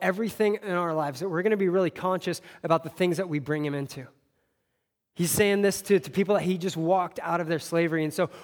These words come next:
we've understood this idea of not using the Lord's name in vain or misusing it. Uh, and within the church, like, the way that I was looking at it going into this week is just don't say things like, "Oh my God." Because God is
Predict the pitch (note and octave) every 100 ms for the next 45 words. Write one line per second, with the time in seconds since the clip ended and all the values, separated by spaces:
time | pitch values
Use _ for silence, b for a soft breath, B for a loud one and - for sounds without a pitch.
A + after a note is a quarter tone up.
0 | B G3 G3 A#3 G#3 G#3+ - A3 A3 G#3
1 | G3 E3 F#3 G#3 G3+ F3+ D3+ - E3+ G#3
2 | F#3+ F#3+ F#3+ F#3+ F3 F#3 D#3 F3+ E3+ D#3+
3 | F3 E3 E3+ E3 F3+ E3 E3+ D#3+ E3 B
4 | B - F3 E3 F#3+ A#3 F#3+ F#3 F3 G3+
5 | F#3 - G3 - F3+ D#3+ F3 F#3 E3+ C#3+
6 | E3 F3+ E3 G3+ G#3+ E3 D3 G3 G3+ F#3+
7 | F3+ E3+ D3+ F3 E3+ E3+ F3+ F3+ E3+ -
8 | G3 G3 B B E3 D#3+ G#3+ - G3 G3+
9 | G#3+ G3+ - F#3+ D#3+ D#3+ E3+ D3+ C3+ C3
10 | F#2+ - _ _ _ _ _ _ _ _
11 | F#3 A3 F#3 G3 G3 G3+ F#3+ F3+ -